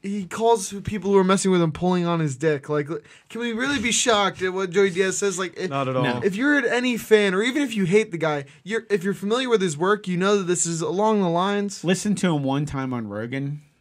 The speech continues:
Speaker 3: and I think you'll know.
Speaker 1: It, I mean, it kinda blew me away when I heard about it, that they're really going after him for this.
Speaker 3: You need
Speaker 1: Just
Speaker 3: to get a
Speaker 1: sheer,
Speaker 3: grip.
Speaker 1: sheer lunacy. Is it disrespectful? Of course. Does it have its place?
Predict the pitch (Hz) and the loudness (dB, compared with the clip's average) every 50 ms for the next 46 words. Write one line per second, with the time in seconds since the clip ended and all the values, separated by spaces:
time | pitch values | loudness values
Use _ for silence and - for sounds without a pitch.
0 | _ _ _ - 117 113 113 110 123 123 120 113 107 - - _ - 113 110 98 | _ _ _ -12 -10 -10 -10 -8 -8 -8 -8 -8 -10 -14 -18 _ -14 -12 -12 -12
1 | 95 87 - - - _ - - 160 180 185 - 180 190 196 196 190 190 190 185 | -12 -14 -16 -20 -20 _ -20 -16 -14 -14 -12 -12 -12 -10 -8 -8 -8 -6 -8 -8
2 | 180 185 180 170 - 226 233 226 190 151 156 175 175 170 170 160 151 147 147 151 | -8 -10 -12 -10 -8 -6 -6 -6 -4 -2 0 0 2 2 2 2 2 2 2 2
3 | 151 151 147 143 143 147 147 143 139 151 147 147 139 131 147 143 147 151 156 170 | 2 0 0 -2 -2 -4 -4 -2 -2 0 0 0 -2 -4 -6 -4 -4 -4 -2 -2
4 | 170 160 143 151 147 143 143 143 143 143 139 151 147 147 143 139 147 147 147 143 | -2 -2 0 -2 -2 -2 -4 -6 -6 -8 -6 -6 -6 -6 -6 -6 -4 -4 -4 -4
5 | - - - - - - - - - - 143 160 170 170 160 139 135 127 123 117 | -6 -10 -16 -20 -20 -20 -20 -20 -14 -6 0 2 4 4 4 2 0 0 -2 -2
6 | - 185 - 214 202 214 208 202 180 185 185 185 185 165 - 190 190 175 170 - | -2 -2 -2 -2 0 0 0 2 2 4 4 4 2 0 0 0 -2 -2 -4 -8
7 | - _ - 185 190 175 196 196 170 196 - - 185 160 - 196 190 - - - | -18 _ 0 2 2 2 2 0 -2 -2 -4 -4 -4 0 2 2 2 2 0 -2
8 | 175 190 185 180 - _ - 165 156 135 - - - 180 180 175 175 170 165 - | 2 2 2 2 0 _ 2 2 2 2 0 -2 4 6 8 8 8 6 4 0
9 | - 139 135 135 151 185 190 165 196 190 190 175 175 165 - - - 190 185 185 | -6 -10 -4 4 4 4 6 8 6 6 6 6 2 -4 -4 -4 -2 0 0 0
10 | 185 185 - | 0 -2 -6